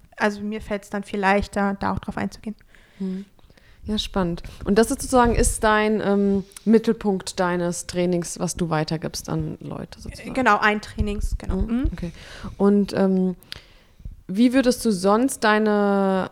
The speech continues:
Speaker 2: aktuelle Position beschreiben? Also welche Herausforderungen hast du gerade? Ich meine, du bist jetzt
Speaker 1: Mm, ja.
Speaker 2: seit dem ersten ersten selbstständig, ähm,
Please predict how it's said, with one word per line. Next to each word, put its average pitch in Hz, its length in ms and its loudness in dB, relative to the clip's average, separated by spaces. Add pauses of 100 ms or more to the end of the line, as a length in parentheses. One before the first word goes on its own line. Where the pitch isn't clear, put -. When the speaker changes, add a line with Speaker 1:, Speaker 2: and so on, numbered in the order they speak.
(140)
Speaker 2:
aktuelle 196 1200 2
Position 202 460 2
beschreiben? 208 480 4
Also 185 240 0
welche 226 260 4
Herausforderungen 254 1120 2
hast - 180 -6
du 269 80 -2
gerade? 254 440 -2 (1600)
Ich 233 60 -4
meine, 220 120 6
du 214 80 8
bist 208 160 4
jetzt 226 80 4
Speaker 1:
Mm, 226 40 -2
ja. 208 80 4
Speaker 2:
seit 196 100 0
dem 202 80 2
ersten 202 380 0
ersten 190 360 -4
selbstständig, 262 960 0
ähm, 202 460 0